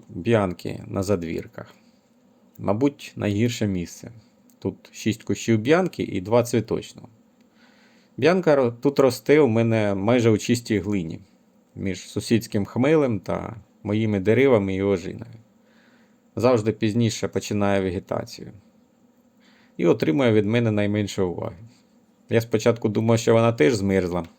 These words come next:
а виявилось, що ні. А от посадив її у кращому місці, так там молоді кущі змерзли.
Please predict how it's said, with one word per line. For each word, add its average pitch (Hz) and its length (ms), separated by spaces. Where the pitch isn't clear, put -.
а 95 100
виявилось, 127 640
що - 340
ні. 87 220
А - 80
от 135 160
посадив 151 400
її 147 160
у 151 100
кращому 165 460
місці, 117 380
так 117 180
там 151 320
молоді 117 340
кущі 123 300
змерзли. 98 460